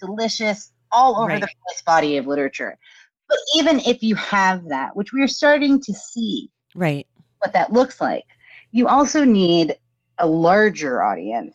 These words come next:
Speaker 1: that's actually gonna see great value in all of that. And I think that you have
Speaker 2: Right.
Speaker 1: to do two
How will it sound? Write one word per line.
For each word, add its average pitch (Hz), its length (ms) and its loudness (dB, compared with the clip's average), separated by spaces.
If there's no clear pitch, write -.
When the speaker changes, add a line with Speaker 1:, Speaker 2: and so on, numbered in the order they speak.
Speaker 1:
that's 185 140 -6
actually 226 320 -2
gonna 202 160 -2
see 190 240 -6
great 147 240 -2
value 156 800 2
in 135 100 0
all 120 220 2
of 107 80 -6
that. 62 300 -4
And 185 100 0
I 185 80 2
think 240 300 2
that 180 180 0
you 202 60 0
have 190 80 2
Speaker 2:
Right. - 80 -6
Speaker 1:
to 196 60 -4
do 196 120 -4
two 240 480 2